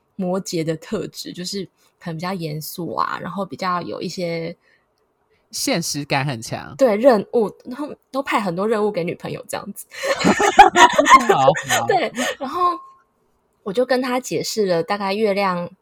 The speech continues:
Speaker 1: 双鱼座怎么样照顾伴侣的方式。我问她说：“这个会是你喜欢的吗？”她说：“是。”那我就说：“那我觉得这个人你可以试试看。”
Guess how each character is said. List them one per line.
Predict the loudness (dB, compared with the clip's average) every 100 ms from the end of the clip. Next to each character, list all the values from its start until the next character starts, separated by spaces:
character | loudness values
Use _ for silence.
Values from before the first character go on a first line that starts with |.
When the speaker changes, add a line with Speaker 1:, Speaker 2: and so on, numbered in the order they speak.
| _ _ -16
Speaker 1:
双 | -6 -4 -2 -4
鱼 | -6
座 | -6 -2 -2 -2 -6 -20 -20 -20 -10
怎 | -6
么 | -4
样 | -2 -2
照 | -2 -2
顾 | -2
伴 | -4 -4
侣 | -4
的 | -6 -8
方 | -8 -10
式。 | -8
我 |
问 | -8
她 | -8 -4
说 | -2 -2 -4
：“这 | -8 -4
个 | -4 -4
会 | -4 -2
是 | -2
你 | -4 -6
喜 | -8 -8
欢 | -8 -10
的 | -10
吗？” | -10 -12 -12 -20
她 | -10 -8
说 | -6 -6
：“是。” | -4 -4 -4 -6 -10 _ -20 -20 -8
那 | -2
我 | -2
就 | -2 -8
说 | -8 -4 -2 -2
：“那 | -2 -2
我 | -4
觉 | -4
得 | -6
这 | -6
个 | -6 -4
人 | -4 -8
你 | -10
可 | -8
以 | -6
试 | -6 -8
试 | -8 -8
看。” | -6 -6